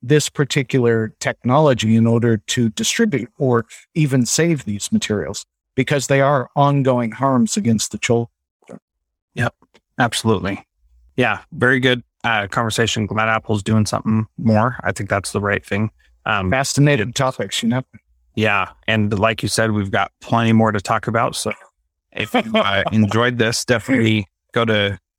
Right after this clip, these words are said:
Speaker 2: the Center for Cyber, center for cyber ethics dot org and click that donate button. We'd love to have more support to continue doing this and spend more time doing it as well.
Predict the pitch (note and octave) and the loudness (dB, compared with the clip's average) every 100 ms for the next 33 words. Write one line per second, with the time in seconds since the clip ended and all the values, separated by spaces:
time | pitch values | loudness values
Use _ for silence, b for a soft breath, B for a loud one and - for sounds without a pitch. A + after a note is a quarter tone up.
0 | - D#2+ _ - A2 G2 G2 - A#2 G#2 | -14 -14 _ 0 2 4 0 -2 -2 -2
1 | - A2+ G#2 - - - C3+ C3 A2+ - | 0 -2 -2 -6 -4 -2 -2 -2 -4 0
2 | A#2 A2 A2 G2+ - A2 G2+ G#2 G#2+ G#2 | 0 0 -2 -4 -2 -2 -2 0 0 0
3 | G2+ - G2+ - A2 G2 - G#2 G#2 G#2 | -2 -6 -6 -6 -6 -4 -4 -2 0 -2
4 | - G#2 A#2 B2+ _ _ _ - G2 G2 | -2 0 0 -4 _ _ _ -4 -2 0
5 | G2 - G#2 G2+ G2 F#2+ - G#2 G#2 - | -2 -2 -2 -2 -4 -6 -2 0 0 -2
6 | - G#2+ - - G2+ - G#2+ G2 G2+ G2+ | -4 -6 -4 -2 -2 2 0 2 0 0
7 | A#2 - G2 - G#2 G2+ G2 - G#2+ G2+ | 0 -2 -4 -2 0 0 -2 -2 -4 -4
8 | F#2+ F#2+ F#2+ F#2+ F#2+ G2 F#2+ - | -4 -4 -2 -2 -4 -2 -2 -2